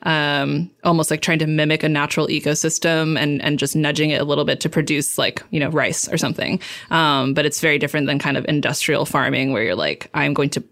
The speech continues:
plot out this thing and it's going to produce this over here and this over here at this particular time." So my process has always been kind of, uh,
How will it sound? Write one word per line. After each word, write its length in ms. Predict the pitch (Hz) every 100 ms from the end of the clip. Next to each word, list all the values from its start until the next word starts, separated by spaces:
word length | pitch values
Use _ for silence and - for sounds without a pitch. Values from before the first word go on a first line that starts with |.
| _ _
plot 380 | - - 160 -
out 200 | 151 -
this 200 | 147 -
thing 340 | - 160 151 143
and 40 |
it's 120 | 143
going 160 | - 156
to 80 | 143
produce 360 | 156 160 151
this 260 | 170 165 156
over 140 | 156
here 360 | 147 160 147 143
and 140 | 139
this 120 | 139 -
over 120 | 143
here 260 | 147 131 123
at 80 |
this 120 | 131 139
particular 460 | - 135 120 120
time." 340 | - 113 87 165
So 300 | 165 143 156 - - - -
my 320 | 180 190 185 185
process 360 | 180 170 160
has 120 | 170 160
always 300 | 147 147 -
been 340 | 151 147 147
kind 240 | - 151 139
of, 240 | 139 -
uh, 460 | 139 131 120 101